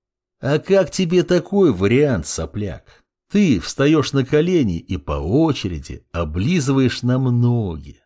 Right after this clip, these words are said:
после чего бежишь в своё поместье под юбку к тётке и больше не высовываешь свой нос». Подонки снова заржали,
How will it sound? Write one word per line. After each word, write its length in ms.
после 360
чего 260
бежишь 480
в 60
своё 260
поместье 680
под 220
юбку 340
к 80
тётке 400
и 60
больше 460
не 160
высовываешь 720
свой 280
нос». 480
Подонки 640
снова 540
заржали, 760